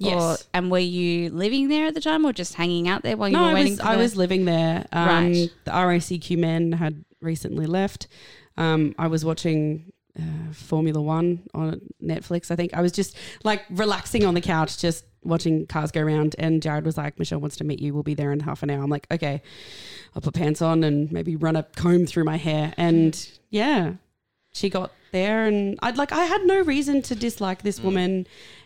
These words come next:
Speaker 2: and I think it was about time that we met because by this point it had been probably five months.
Speaker 1: You weren't nervous or even a little bit?
Speaker 2: No.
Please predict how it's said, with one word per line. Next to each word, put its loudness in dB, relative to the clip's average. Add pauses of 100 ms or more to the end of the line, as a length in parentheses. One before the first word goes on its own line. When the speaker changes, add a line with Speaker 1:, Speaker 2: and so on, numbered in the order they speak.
(120)
Speaker 2:
and 0 (440)
I -2
think -2
it -2
was 2
about 0
time 2
that -2
we 2
met 0
because 0 (260)
by 0
this -2
point -2
it -4
had -4
been -2
probably -6
five -4
months. -4
Speaker 1:
You -6
weren't -4
nervous -2
or -4
even -2
a 0
little 0
bit? -16
Speaker 2:
No. 0